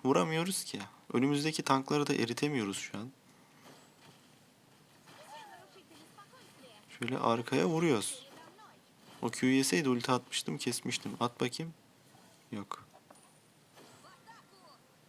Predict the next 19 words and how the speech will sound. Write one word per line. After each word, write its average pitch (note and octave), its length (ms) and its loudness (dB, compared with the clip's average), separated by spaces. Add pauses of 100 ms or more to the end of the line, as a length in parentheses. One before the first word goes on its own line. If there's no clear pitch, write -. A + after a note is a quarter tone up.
(880)
Girsene F3 420 4
bir C#3+ 60 4
yere, B2+ 260 8
bir B2+ 60 4
yere C3+ 200 8
gir D#3+ 160 2
Akai, A#2+ 680 2
görelim A#2+ 360 2
adamları. G2 460 -4 (880)
Ben B2+ 100 2
mi D#3 140 0
görüş G#2+ 300 0
vereyim? G2 220 -2 (360)
Ben A2+ 180 -6
göstereyim, C3+ 380 0
sen A#2 180 0
kes. A2+ 320 -4 (3000)
Gir D#3 120 0
oraya. D#3+ 300 4